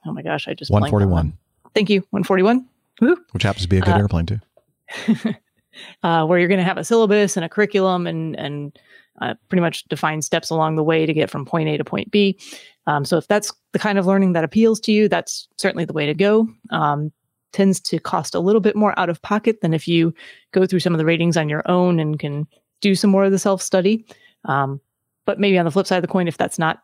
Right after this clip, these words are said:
Speaker 1: the right type of learning for you, it could actually cost you more if you're spending more hours of your own time trying to, to do the learning. So it's just things that you have to, to weigh, look into it. Um, I've not had anyone, uh, I've not heard anyone say anything bad about the program. Um,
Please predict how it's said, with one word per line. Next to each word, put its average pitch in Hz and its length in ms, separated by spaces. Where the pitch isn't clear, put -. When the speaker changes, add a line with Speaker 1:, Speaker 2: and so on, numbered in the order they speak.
Speaker 1:
the 170 60
right 175 240
type 190 180
of 208 140
learning 214 200
for 220 100
you, 214 100
it - 60
could 160 120
actually - 240
cost - 300
you 160 80
more 165 240
if - 100
you're 156 220
spending 196 320
more 170 160
hours 160 380
of 156 80
your 151 100
own 156 160
time 151 240
trying 165 320
to, - 220
to - 120
do 156 120
the 151 100
learning. 151 340
So - 220
it's 247 180
just 277 160
things 226 160
that - 60
you 180 60
have 190 140
to, 185 260
to 185 100
weigh, 190 200
look 180 180
into 185 320
it. 196 340
Um, 160 460
I've 175 100
not 180 160
had 165 240
anyone, 170 400
uh, 170 220
I've 165 100
not 165 160
heard 247 240
anyone 180 300
say 175 120
anything 156 320
bad 160 220
about 156 220
the - 40
program. 165 440
Um, 143 420